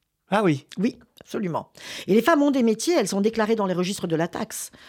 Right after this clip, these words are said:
Speaker 2: Quand on lit les registres de la taxe, qui ont essayé, alors on a essayé de lever l'impôt, euh, c-, comme la, l'impôt, euh, moderne, hein, la création de l'impôt moderne, l'invention de l'impôt moderne, c'est environ douze cent quatre-vingt-dix. On essaye de voir si on peut taxer, euh, tous les, tout le, tous les,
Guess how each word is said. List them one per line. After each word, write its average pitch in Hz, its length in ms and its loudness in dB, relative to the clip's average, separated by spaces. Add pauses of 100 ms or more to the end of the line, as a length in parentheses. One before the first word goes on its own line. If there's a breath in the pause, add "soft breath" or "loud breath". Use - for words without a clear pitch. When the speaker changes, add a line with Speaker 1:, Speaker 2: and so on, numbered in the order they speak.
(200 loud breath)
Speaker 2:
Quand 175 160 -4
on 196 80 2
lit 254 140 2
les 247 80 4
registres 196 340 0
de 170 100 0
la 160 140 2
taxe, - 520 -4 (420 loud breath)
qui - 80 -8
ont 170 140 2
essayé, 165 200 0
alors - 200 2
on 185 80 -2
a 208 80 2
essayé 233 240 0
de 202 100 0
lever 190 240 2
l'impôt, 180 560 0
euh, 143 160 0
c-, - 140 -12
comme 151 280 -4
la, 160 140 -4
l'impôt, 160 440 -4
euh, 147 80 -6 (800)
moderne, 175 480 0 (120)
hein, 139 160 -10 (300 loud breath)
la - 100 -10
création 190 380 -2
de 180 40 0
l'impôt 160 240 0
moderne, 165 380 0
l'invention 175 480 0
de - 20 -6
l'impôt 139 220 -6
moderne, 170 360 -2 (300 loud breath)
c'est - 160 -6
environ 185 300 -2
douze 208 220 -4
cent 214 100 -4
quatre-vingt-dix. 156 560 -6
On - 80 -8
essaye 160 240 -4
de 151 80 -4
voir 185 180 -2
si - 100 -10
on 143 60 -8
peut 151 120 -12
taxer, 151 420 -6 (420 loud breath)
euh, 127 60 -10
tous 175 120 -6
les, 151 220 -2 (480 loud breath)
tout 202 140 -6
le, 151 240 -4
tous 170 120 -10
les, 151 120 -6